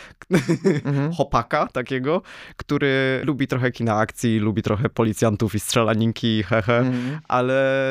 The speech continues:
Speaker 2: z-, właśnie jednocześnie z tym takim twistem, nie? Że, że coś jednak jest, e, paranormalnego w tym świecie i się to gdzieś tam rozwija właśnie pod, pod napięciem.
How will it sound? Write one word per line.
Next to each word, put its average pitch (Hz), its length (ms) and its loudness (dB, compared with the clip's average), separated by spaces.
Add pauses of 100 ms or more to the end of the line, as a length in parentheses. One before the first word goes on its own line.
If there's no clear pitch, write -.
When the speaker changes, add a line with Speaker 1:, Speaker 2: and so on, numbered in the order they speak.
(120)
Speaker 2:
z-, 123 180 -10
właśnie 131 280 0
jednocześnie 120 480 0
z - 40 -8
tym 120 120 -2
takim 107 260 -2
twistem, 98 460 -2
nie? 110 160 0
Że, 113 120 -2 (100)
że 104 320 2 (100)
coś 117 240 0
jednak 107 340 0
jest, 110 360 -2
e, 110 380 0
paranormalnego 104 960 0
w - 80 -14
tym 107 160 -2
świecie 107 600 0
i 107 120 -4
się 117 140 0
to 107 120 -2
gdzieś 95 200 -4
tam 107 160 0
rozwija 101 420 0
właśnie 101 260 -2
pod, - 260 -8
pod 101 180 -4
napięciem. 101 640 -2